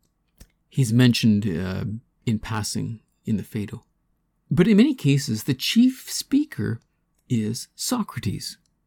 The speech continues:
Now, the first question that, that rises is, where is Plato? And where is Socrates? When the character of Socrates says something, is it his opinion,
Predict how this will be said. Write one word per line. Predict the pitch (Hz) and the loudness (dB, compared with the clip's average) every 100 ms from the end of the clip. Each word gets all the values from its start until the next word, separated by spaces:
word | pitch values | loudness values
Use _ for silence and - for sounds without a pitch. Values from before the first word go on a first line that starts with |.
| _ _ - | _ _ -4
Now, | 151 | 0
the | 165 | 0
first | - 277 - | 0 0 2
question | - 160 123 | 0 2 2
that, | 113 - - _ _ _ | 0 -2 -8 _ _ _
that | - - | -10 -4
rises | 107 123 104 101 - | 0 0 -2 -6 -6
is, | 120 113 104 - _ _ _ _ _ _ _ _ | -2 -2 -2 -6 _ _ _ _ _ _ _ _
where | - 214 311 | 2 2 2
is | - | -4
Plato? | - 143 135 - _ _ _ _ _ _ - | -2 0 0 -2 _ _ _ _ _ _ 0
And | 277 | 4
where | 254 294 | 4 2
is | 240 | -2
Socrates? | - 208 208 - 98 - - _ _ _ _ - | 2 2 2 0 -6 -8 -14 _ _ _ _ 2
When | 185 | 4
the | 208 | 4
character | - 320 233 _ - 202 | 0 -2 -2 _ 0 2
of | 180 147 | 2 -2
Socrates | - 165 165 - 107 107 - | 0 0 0 0 -2 -2 -6
says | - 117 107 101 - - - | -4 -2 -2 -6 -10 -10 -8
something, | - 110 113 - 92 131 190 _ _ _ _ _ - - | -2 -2 -4 -8 -2 -2 -2 _ _ _ _ _ -14 0
is | 123 123 120 120 120 113 - - | 4 4 4 4 2 -2 -12 -2
it | 127 - - _ _ | -2 -2 -6 _ _
his | - - 127 147 | -4 4 4 4
opinion, | - 175 202 277 | 4 4 6 2